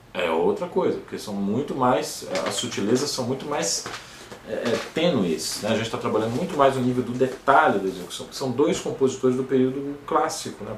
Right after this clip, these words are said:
Clássico romântico ali, da transição do período clássico pro romântico, tá?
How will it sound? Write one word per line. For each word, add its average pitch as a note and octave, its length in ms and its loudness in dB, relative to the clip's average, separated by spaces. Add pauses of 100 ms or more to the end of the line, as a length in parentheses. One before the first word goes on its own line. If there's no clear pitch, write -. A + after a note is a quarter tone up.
Clássico B2+ 380 4
romântico A#2+ 500 -4
ali, G#2 100 -4
da G2 100 -6
transição G#2 420 -8
do G2+ 60 -8
período G2+ 240 -6
clássico G#2 400 -4
pro A2+ 100 -8
romântico, G2+ 460 -12 (440)
tá? G2 140 -12